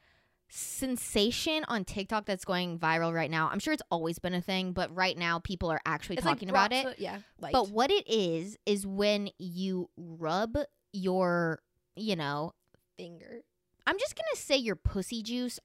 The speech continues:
Speaker 1: on your, like, outside of your body. So, like, on your neck,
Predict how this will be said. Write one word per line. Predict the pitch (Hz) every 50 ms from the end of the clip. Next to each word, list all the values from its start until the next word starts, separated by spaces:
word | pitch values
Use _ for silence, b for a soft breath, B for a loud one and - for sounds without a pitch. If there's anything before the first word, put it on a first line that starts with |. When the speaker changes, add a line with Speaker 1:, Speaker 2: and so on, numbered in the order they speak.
| _ -
Speaker 1:
on | 175 180 175 180 185 185
your, | 180 180 180 175
like, | 170 165 160 160 151 - _ _ _ _ _ _ _ -
outside | 165 170 165 - - - - 180 165 160
of | 156 160
your | 156
body. | - 139 127 127 120
So, | 170 - 220
like, | 202 202
on | 196 190 185
your | 175 165
neck, | 175 185 196 208 -